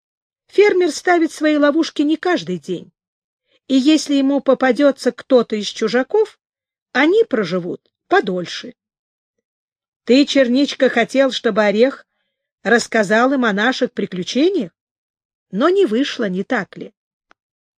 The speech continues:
Когда кто-то стыдится себя, захочется ли ему знать про чужие подвиги? Зачем ему слушать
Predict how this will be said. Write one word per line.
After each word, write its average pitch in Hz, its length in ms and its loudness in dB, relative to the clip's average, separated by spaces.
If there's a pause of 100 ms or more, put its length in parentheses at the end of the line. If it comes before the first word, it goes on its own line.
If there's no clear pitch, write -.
(120)
Когда 185 340 -4
кто-то 254 440 2
стыдится 214 600 -4
себя, 262 480 -4 (720)
захочется 226 760 0
ли 196 140 -2
ему 196 160 -2
знать 196 480 -4 (420)
про 220 140 0
чужие 269 440 2
подвиги? 170 640 -2 (800)
Зачем 220 480 0
ему 247 240 0
слушать 240 560 -4